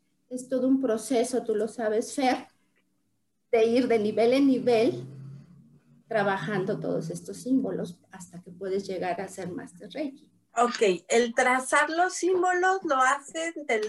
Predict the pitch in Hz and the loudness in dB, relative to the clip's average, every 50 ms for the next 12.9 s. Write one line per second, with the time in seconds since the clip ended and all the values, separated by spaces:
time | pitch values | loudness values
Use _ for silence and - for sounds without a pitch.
0 | 214 214 214 226 226 226 233 233 - 254 262 277 294 302 285 247 208 196 - - | -6 -6 -6 -6 -6 -4 -6 -6 -6 -6 -4 -4 -6 -6 -6 -6 -8 -6 -4 -4
1 | 220 226 240 - - 254 254 247 214 180 156 - 180 - 190 190 196 202 214 220 | -4 -4 -4 -6 -4 -4 -2 -2 -4 -4 -6 -8 -12 -12 -10 -8 -8 -6 -4 0
2 | 233 311 381 440 494 508 508 - - - - 370 359 359 370 370 415 - - 480 | 0 2 2 2 0 -2 -4 -10 -20 -4 -2 0 0 0 -2 -4 -6 -8 -12 -12
3 | - _ _ _ _ _ _ _ _ _ - - - 269 277 247 240 226 226 - | -12 _ _ _ _ _ _ _ _ _ -16 -8 -2 2 2 4 2 2 -2 -4
4 | - - - - - - 269 262 247 233 226 202 - 302 320 330 330 330 330 320 | -12 -18 -20 -20 -10 -4 0 0 2 2 2 2 2 2 4 4 2 4 4 4
5 | 339 339 294 294 311 311 320 320 302 269 262 254 262 277 254 240 240 254 262 - | 4 4 6 6 4 6 6 6 6 4 2 2 0 0 2 2 2 2 0 -2
6 | 294 277 277 302 330 - - - - - - _ _ _ _ _ _ _ - - | -2 0 0 0 -2 -4 -12 -18 -20 -20 -20 _ _ _ _ _ _ _ -6 -6
7 | 226 226 - 233 208 208 269 269 269 294 262 262 262 233 254 277 381 392 - - | -4 -2 -2 -4 0 2 4 4 4 4 4 4 4 4 4 2 2 0 -2 -10
8 | - - - _ _ _ _ _ _ _ _ _ _ _ _ _ _ _ _ _ | -14 -16 -20 _ _ _ _ _ _ _ _ _ _ _ _ _ _ _ _ _
9 | - 220 190 - - 226 208 - - 277 247 240 226 220 233 294 381 - - - | -6 -6 -6 -4 -6 -8 -8 -4 0 2 2 2 2 2 -2 -2 -4 -8 -14 -20
10 | _ _ _ _ _ _ 214 202 - - - _ 220 208 202 - 247 220 - 208 | _ _ _ _ _ _ -20 -20 -20 -20 -12 _ -8 -8 -4 -4 -4 -4 -2 -4
11 | 185 - - - - _ _ _ _ _ _ 233 208 196 214 - 262 262 247 240 | -6 -6 -8 -16 -20 _ _ _ _ _ _ 0 0 0 0 -2 -4 -4 -4 -4
12 | 233 - - 302 294 - 370 359 339 285 254 240 254 262 311 440 466 | -6 -4 -4 -4 -2 2 4 6 6 6 6 4 4 4 2 0 -4